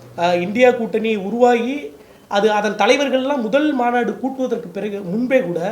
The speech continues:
நம்ம தெலுங்கானாவுல கே சி ஆர் கூட்டிய ஒரு கூட்டத்தில் அவர் தன்னுடைய கட்சி பெயரை அகில இந்திய கட்சியாக மாற்றினார். அந்த கூட்டத்தில் தலைவர் எழுச்சி தமிழர் அவர்கள் கலந்து கொள்வதற்கு ஒரு அழைப்பு விடுக்கப்பட்டது. அந்த கூட்டத்திற்கு சென்ற கே சி ஆர் ஒரு மூன்றாவது அணியை கட்டுவதற்கான ஒரு முயற்சியில் இருக்கிறார்.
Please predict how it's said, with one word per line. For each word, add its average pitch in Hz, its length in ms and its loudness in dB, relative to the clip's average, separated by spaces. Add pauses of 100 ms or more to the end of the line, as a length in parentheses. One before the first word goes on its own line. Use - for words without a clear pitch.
(560)
நம்ம 220 180 -2
தெலுங்கானாவுல 233 640 0
கே 247 180 -2
சி 254 180 -2
ஆர் 196 180 -2
கூட்டிய 190 360 -8
ஒரு 170 180 -8
கூட்டத்தில் 180 440 -10 (540)
அவர் 214 200 0
தன்னுடைய 185 320 -6
கட்சி 185 240 -4
பெயரை 208 260 -4
அகில 208 220 -6
இந்திய 180 200 -8
கட்சியாக 170 360 -8
மாற்றினார். 156 500 -10
அந்த 170 220 -8
கூட்டத்தில் 220 420 -6
தலைவர் 190 260 -6
எழுச்சி 202 200 -10
தமிழர் 185 260 -6
அவர்கள் 160 200 -10
கலந்து 170 220 -8
கொள்வதற்கு 170 440 -8 (380)
ஒரு 202 120 -2
அழைப்பு 247 260 0
விடுக்கப்பட்டது. - 480 -6 (440)
அந்த 226 460 4
கூட்டத்திற்கு 302 560 -2
சென்ற 214 440 -4
கே 262 160 -2
சி 285 160 -4
ஆர் 320 180 0 (180)
ஒரு 254 160 0
மூன்றாவது 302 460 2
அணியை 262 260 -2
கட்டுவதற்கான 233 600 -2 (640)
ஒரு 269 140 2
முயற்சியில் 277 400 -2
இருக்கிறார். 165 360 -4